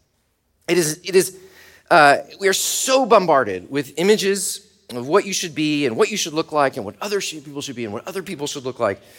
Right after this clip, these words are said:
that, that it is, it's impossible, and I, I really do mean it's impossible, not to be affected by that and to be continuously making comparisons of yourself with others. And it is corrosive, y'all, and it's destructive. And some of you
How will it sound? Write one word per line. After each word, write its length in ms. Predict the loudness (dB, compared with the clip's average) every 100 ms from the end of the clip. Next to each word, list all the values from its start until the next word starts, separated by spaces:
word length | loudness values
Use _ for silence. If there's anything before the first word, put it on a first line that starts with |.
| -20 -16 -6
that, 160 | -6 -6 -6
that 200 | -4 0
it 100 | 2
is, 260 | 2 -2 -6
it's 200 | -6 -6
impossible, 1000 | -8 -14 -16 -14 -6 -6 -6 -8 -10
and 100 | -8
I, 140 | -6 -4
I 40 |
really 320 | -4 -4 -6
do 160 | -6 -6
mean 180 | -6 -8
it's 160 | -10 -12
impossible, 840 | -14 -14 -12 -10 -12 -14 -16 -18 _ _ _ _ -10
not 420 | 0 4 4 4
to 100 | -2
be 140 | -2
affected 420 | -2 -2 -8 -4 2
by 140 | 4
that 280 | 4 0 -4 -20 _
and 100 | -4
to 60 | -2
be 100 | -4
continuously 1300 | -4 -6 -6 -4 -2 0 0 0 -2 -2 -2 -4 -8 -20 -20 _
making 400 | 4 4 4 0
comparisons 560 | 0 4 4 2 -4 -6
of 100 | -6
yourself 280 | -4 -4
with 100 | -4
others. 460 | -4 -4 -6 -14 -18 _ _ _ _ -8
And 120 | -6
it 80 | -4
is 240 | -6 -8
corrosive, 760 | -8 -6 -4 -4 -4 -6 -8
y'all, 280 | -6 -6 -6
and 120 | -6
it's 100 | -10
destructive. 640 | -10 -12 -12 -10 -8 -6 -8
And 120 | -8
some 260 | -2 0 0
of 120 | -2
you 300 | -4 -6